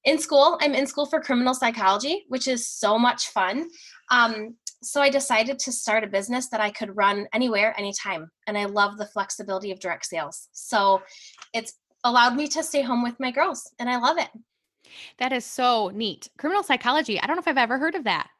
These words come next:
Speaker 2: So what kind of things do you do with that degree?
Speaker 1: So with that degree, my hopes would be to work, um, with the reentry program, somebody who's coming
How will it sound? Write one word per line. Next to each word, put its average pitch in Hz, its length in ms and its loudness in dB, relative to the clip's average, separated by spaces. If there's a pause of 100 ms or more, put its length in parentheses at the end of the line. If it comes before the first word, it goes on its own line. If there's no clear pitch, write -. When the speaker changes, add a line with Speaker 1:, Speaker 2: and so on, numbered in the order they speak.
Speaker 2:
So 370 180 4
what 330 340 2
kind 359 280 2
of 320 140 2
things 294 420 2
do 269 100 -2
you 240 220 0
do 214 600 0 (560)
with 240 240 -2
that 214 200 0
degree? 196 400 -6 (760)
Speaker 1:
So 311 320 0
with 311 220 -4
that 320 200 2
degree, 233 340 -8
my 226 140 -2
hopes - 460 -10
would 220 180 -8
be 208 340 -10
to 240 140 -6
work, 196 460 -4 (240)
um, 190 500 -4 (240)
with 240 220 -10
the 302 100 -6
reentry 208 560 -6
program, 170 520 -10
somebody 220 360 -10
who's 240 220 -10
coming 214 400 -10